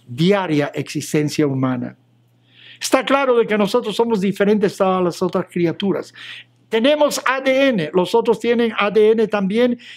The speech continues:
y mucho es común, pero el resultado es totalmente diferente. Las diferencias que hay en, en el A D N han producido una civilización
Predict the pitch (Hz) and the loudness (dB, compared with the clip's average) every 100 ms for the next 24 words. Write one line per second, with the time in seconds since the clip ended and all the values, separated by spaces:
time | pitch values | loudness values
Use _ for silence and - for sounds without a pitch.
0 | - 208 190 226 247 233 240 208 208 - | -2 2 4 2 2 2 2 2 0 2
1 | 233 302 277 147 _ _ _ _ - 156 | 2 2 0 -4 _ _ _ _ -2 0
2 | 147 147 147 135 160 165 156 156 156 156 | 0 0 -4 0 0 0 -2 -2 0 0
3 | 156 151 147 143 139 143 143 131 151 160 | 0 0 0 -2 -2 -2 -2 -2 0 2
4 | 165 139 160 156 165 185 190 190 170 180 | 0 -2 -4 0 0 0 0 -2 0 0
5 | 185 185 165 - - - 196 190 185 208 | 2 0 -2 -8 -16 -2 0 2 0 0
6 | 202 208 185 165 - _ - 165 175 175 | 2 2 0 -4 -10 _ -8 -4 -2 -2
7 | 143 _ _ _ - 175 165 151 - 175 | -4 _ _ _ -2 0 2 0 2 2
8 | 165 175 165 160 - 165 151 147 147 139 | 2 2 0 -2 -4 -4 -2 0 -2 0
9 | 180 165 139 | 0 0 -4